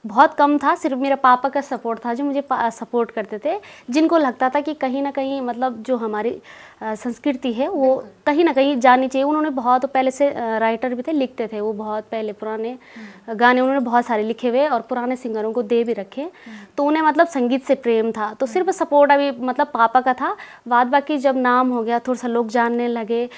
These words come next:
Speaker 1: घर वालों ने भी गाने सुने, तो थोड़ा सा तब सबका ही सपोर्ट हो गया, पर जो पूरा सपोर्ट रहा, वो मेरे पापा का था।
Speaker 2: बिल्कुल, बिल्कुल।
Speaker 1: जी।
Speaker 2: तो आपने अपने पिताजी का कोई लिखा हुआ गाना गाया है आगे
Speaker 1: जी, जी,
Speaker 2: तक?
Speaker 1: जी, गाया है मैंने। अ, अभी एक गाना मेरा अभी अभी आया था,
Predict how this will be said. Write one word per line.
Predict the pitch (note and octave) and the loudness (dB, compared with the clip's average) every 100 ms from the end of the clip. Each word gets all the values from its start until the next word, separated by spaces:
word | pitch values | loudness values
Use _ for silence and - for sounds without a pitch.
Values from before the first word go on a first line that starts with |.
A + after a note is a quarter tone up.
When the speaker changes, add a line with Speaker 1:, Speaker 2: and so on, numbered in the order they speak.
| - - | -20 -14
Speaker 1:
घर | A3+ A3 | -6 0
वालों | A#3 B3 | 2 2
ने | C4 | -2
भी | |
गाने | A#3+ A#3 A3+ | -2 -2 -2
सुने, | B3 B3 B3+ | -4 -6 -4
तो | D4 | -4
थोड़ा | D4 C#4+ | -4 -2
सा | D4+ | -2
तब | D4 C#4+ - | -2 -4 -10
सबका | - D4+ E4 | -4 2 4
ही | D#4+ | 4
सपोर्ट | D#4+ C4 A#3+ A#3+ | 2 0 0 0
हो | A3+ | 0
गया, | C#4+ | -2
पर | D#4+ C4 | -2 -2
जो | B3+ | -4
पूरा | B3+ C4+ C#4+ | -4 -4 -4
सपोर्ट | C4+ G#3+ G#3+ G3+ | -4 -8 -6 -6
रहा, | G#3 | -6
वो | A#3 B3 | -6 -6
मेरे | A3+ G3 | -8 -10
पापा | F#3+ F3+ F#3+ | -14 -16 -18
का | F#3+ | -18
था। | F3+ - _ A3 G#3 | -20 -20 _ -20 -20
Speaker 2:
बिल्कुल, | G#3+ G#3 G3+ F#3 F#3 | -20 -20 -20 -20 -20
बिल्कुल। | F3+ - | -20 -20
Speaker 1:
जी। | G#3+ A3 G#3 _ - | -20 -20 -20 _ -12
Speaker 2:
तो | D4 | -12
आपने | - C4+ A#3+ B3+ C#4 | -8 -8 -8 -12 -14
अपने | A#3+ B3+ | -14 -16
पिताजी | B3+ B3 A3+ A3 | -18 -16 -16 -16
का | A#3 | -18
कोई | A#3+ A#3 | -18 -16
लिखा | A3 G#3+ A3 | -18 -18 -18
हुआ | A3 A3 | -16 -16
गाना | G#3+ G#3 G#3+ | -18 -20 -20
गाया | G3 F#3+ | -20 -20
है | B3 D#4+ | -20 -16
आगे | C#4 | -14
Speaker 1:
जी, | G#3 A3+ | -10 -10
जी, | G3+ | -10
Speaker 2:
तक? | G3 | -10
Speaker 1:
जी, | G3+ | -12
गाया | F#3+ G#3+ G#3+ | -8 -8 -6
है | A3+ A3+ | -8 -8
मैंने। | G#3+ A#3 D4 | -8 -8 -8
अ, | G#3+ | -8
अभी | G#3 G3+ G3 G#3 | -8 -8 -8 -6
एक | A3+ G#3 | -4 -6
गाना | G#3+ G#3+ A3 | -6 -6 -6
मेरा | A3+ A3 | -4 -4
अभी | G#3+ | -4
अभी | A3 G#3+ | -4 -4
आया | G3+ F#3+ G3 | -6 -6 -10
था, | G3+ E4+ | -10 -10